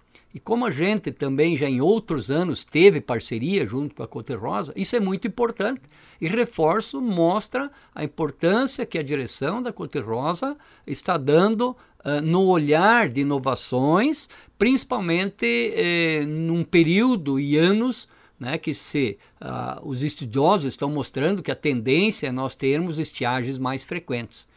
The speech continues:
Então, que bom isso e, o primeiro lugar, né, o nosso muito obrigado. Bom, em segundo lugar, ah, o nosso Dia de Campo, ele é o segundo Dia de Campo e ano passado foi um sucesso enorme, né? Mais de oitocentos produtores presentes,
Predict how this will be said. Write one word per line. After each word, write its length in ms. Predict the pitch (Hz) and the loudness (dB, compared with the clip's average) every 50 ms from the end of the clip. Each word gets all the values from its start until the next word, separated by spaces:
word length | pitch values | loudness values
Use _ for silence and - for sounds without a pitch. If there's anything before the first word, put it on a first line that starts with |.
| _ - - | _ -20 -12
Então, 200 | - - 156 165 | -6 -6 -6 -2
que 120 | - - | 0 4
bom 280 | 214 170 202 202 196 175 | 6 8 8 8 8 6
isso 440 | 175 208 226 - - 269 269 262 240 | 4 2 0 -2 -4 -6 -4 -4 -4
e, 200 | 196 180 170 160 | -2 -2 0 -2
o 100 | 156 143 | -2 -4
primeiro 380 | - - 151 147 165 208 214 | -4 -2 2 4 6 6 6
lugar, 320 | 196 156 123 139 160 185 170 | 4 2 2 2 2 2 0
né, 180 | 139 151 165 - - - _ | -2 -4 -6 -10 -14 -20 _
o 80 | - | -6
nosso 300 | 139 135 143 151 - - | -2 0 0 0 -2 -2
muito 240 | 156 147 147 151 151 | -2 0 0 -2 -2
obrigado. 440 | 165 151 165 160 147 135 110 - - - - - - - - - - | -4 -4 -2 0 0 0 0 -2 -4 -10 -20 -20 -20 -20 -14 -6 -4
Bom, 200 | 127 117 - - _ - - - - - | -4 -4 -4 -6 _ -20 -20 -20 -20 -12
em 20 | - | -6
segundo 240 | - 233 214 254 262 | -4 0 2 2 2
lugar, 440 | 233 190 160 170 185 196 185 160 - | 2 2 2 6 6 6 6 6 2
ah, 460 | - 147 151 151 151 151 151 147 151 | 0 2 4 6 6 6 6 4 2
o 60 | 175 180 | 2 0
nosso 260 | 196 202 208 - - | 2 2 0 0 0
Dia 100 | 151 151 | -2 -2
de 120 | 139 147 | -2 -2
Campo, 500 | 139 - 147 151 190 214 - - 226 202 - _ - - | -2 0 0 0 0 0 -2 -6 -8 -10 -10 _ -10 -4
ele 640 | 135 131 135 131 135 139 139 139 135 135 127 123 - - | -2 -2 0 0 0 2 2 4 4 4 4 2 0 -2
é 80 | 127 | -2
o 60 | 131 127 | -4 -4
segundo 420 | - - 120 143 185 214 190 147 | -4 -4 -2 2 2 2 2 2
Dia 180 | 117 113 127 120 | 0 -2 -2 -2
de 120 | 131 120 | -2 -2
Campo 500 | - - 135 151 190 220 226 190 - 143 | -4 -4 -4 -4 -4 -4 -4 -6 -4 -4
e 60 | 139 | -2
ano 120 | 135 135 - | -2 -4 -4
passado 460 | - 139 117 - - 139 147 151 - | -4 -6 -4 -2 -2 -2 -2 -2 -2
foi 100 | - 143 | -4 -6
um 60 | 147 | -6
sucesso 500 | - - 143 127 - 143 139 131 - - | -4 -6 -6 -4 -4 -2 -2 -2 -2 -2
enorme, 460 | 123 110 113 123 151 202 226 196 127 | -4 -2 -2 -2 -2 -2 -2 -4 -4
né? 220 | 113 117 135 156 170 | -6 -6 -8 -8 -10
Mais 320 | 143 104 104 131 165 180 | -8 -4 -2 0 0 2
de 60 | 156 147 | 2 0
oitocentos 560 | 143 127 - - - 180 202 226 - - - | 0 -2 -2 -2 0 2 2 2 0 -4 -8
produtores 680 | _ - 131 123 120 110 - - 135 160 185 156 120 | _ -8 -6 -6 -6 -6 -6 -4 -2 0 0 0 -2
presentes, 640 | - - - 120 98 98 120 143 185 190 - - | -4 -6 -6 -4 -2 -2 -4 -4 -4 -6 -12 -18